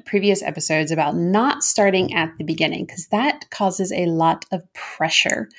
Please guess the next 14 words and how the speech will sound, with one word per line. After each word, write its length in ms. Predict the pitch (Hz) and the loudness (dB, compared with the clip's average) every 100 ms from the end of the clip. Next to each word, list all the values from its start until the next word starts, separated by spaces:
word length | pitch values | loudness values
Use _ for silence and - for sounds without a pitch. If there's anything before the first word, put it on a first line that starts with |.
| - - - - | -20 -18 -12 0
So 160 | 208 | 0
first, 320 | 196 254 269 | 4 4 6
I 40 | 285 | 4
wanna 200 | 233 208 | 4 4
remind 440 | 190 170 165 175 | 4 4 2 2
you 160 | 170 165 | 0 0
that 300 | 160 160 - | 2 0 -2
when 200 | 180 247 | 2 4
you're 100 | 285 | 6
getting 240 | 262 233 | 4 4
started 380 | 202 180 180 196 | 2 2 0 0
with 180 | 175 180 | 0 -2
some 500 | - 180 170 170 - - | -4 -4 -4 -4 -8 -8
writing, 560 | 160 156 208 269 277 | -4 0 2 2 0